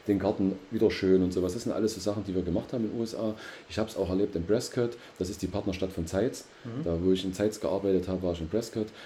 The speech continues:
Speaker 1: als, ähm, auch Vertreter für eine Schule und muss ganz ehrlich sagen, wie man dort auch hofiert wird, dann auch als, als Stadtrat, obwohl man da ja gar nicht Stadtrat ist,
Speaker 2: Mhm.
Speaker 1: das ist schon sagenhaft, das hat man hier gar nicht.
Speaker 2: Nee,
Speaker 1: Und ich
Speaker 2: das
Speaker 1: finde
Speaker 2: finde ich,
Speaker 1: auch
Speaker 2: ja.
Speaker 1: die, die Willkommenskultur in Deutschland, wenn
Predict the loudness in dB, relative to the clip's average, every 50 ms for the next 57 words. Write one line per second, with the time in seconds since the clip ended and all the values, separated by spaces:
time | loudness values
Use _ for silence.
0 | -20 -12 -6 -2 0 2 2 0 0 -2 -6 -8 -4 -2 0 2 2 2 0 0
1 | 0 -2 -4 -6 -12 -4 4 4 4 4 4 2 0 0 2 2 2 2 2 2
2 | 0 0 0 0 -2 -2 -2 -2 0 0 0 -2 -4 -6 -14 -18 -18 -20 -16 -4
3 | -2 0 2 2 2 2 0 0 0 -2 -2 -2 0 0 0 2 2 0 0 0
4 | 2 2 2 2 0 0 -2 -2 -2 -2 -4 -2 0 0 0 0 0 -2 -2 0
5 | 0 -2 -2 -2 -4 -2 -4 -4 -6 -8 -14 -16 -16 -8 -6 -6 -6 -4 -2 -2
6 | -2 -2 -2 -2 0 0 -2 -4 -8 -18 -20 -16 -14 -2 4 6 6 6 6 4
7 | 6 4 4 4 4 2 0 0 0 0 -2 -4 -2 -2 -4 -4 -2 -2 -2 -2
8 | -2 -4 -6 -6 -8 -4 -4 -2 -2 0 0 0 0 -2 -4 -4 -6 -6 -6 -10
9 | -10 -10 -10 -6 -4 -4 -2 -2 -2 -2 -2 -2 -2 -2 -2 -4 -6 -6 -6 -4
10 | -2 -2 -2 0 2 2 2 4 4 4 4 2 2 2 -2 2 4 4 4 2
11 | 0 -8 -16 -20 -6 -4 0 4 4 4 4 2 0 0 0 -2 -6 -8 -4 0
12 | 0 2 2 4 4 4 2 2 -2 -4 -2 -2 0 2 2 4 4 2 2